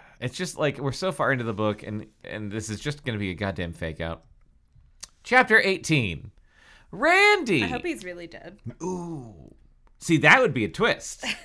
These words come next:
Speaker 2: <laughs>
Speaker 1: Brenda's throat tightened, cutting off her breath. Her knees buckled. She grabbed the top of her desk to keep from falling.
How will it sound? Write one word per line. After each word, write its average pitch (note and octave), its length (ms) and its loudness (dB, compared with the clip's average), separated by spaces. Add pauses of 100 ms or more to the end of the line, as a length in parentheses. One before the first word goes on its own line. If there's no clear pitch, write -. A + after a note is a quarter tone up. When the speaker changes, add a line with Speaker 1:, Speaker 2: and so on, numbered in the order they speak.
(640)
Speaker 2:
<laughs> - 840 -20
Speaker 1:
Brenda's C#3 300 4
throat G#2+ 280 0
tightened, F2 500 -4 (360)
cutting A#2 320 0
off E2 160 -4
her F2 100 -6
breath. F#2+ 480 -4 (380)
Her G2 120 -6
knees F2 520 -6
buckled. E2+ 500 -4 (220)
She - 160 -16
grabbed F#2 440 -2
the F#2+ 80 -4
top - 440 -4 (260)
of - 140 -8
her G#2 100 -2
desk F#2+ 380 -2
to G2+ 80 -12
keep - 180 -8
from F#2 160 -10
falling. E2 480 -2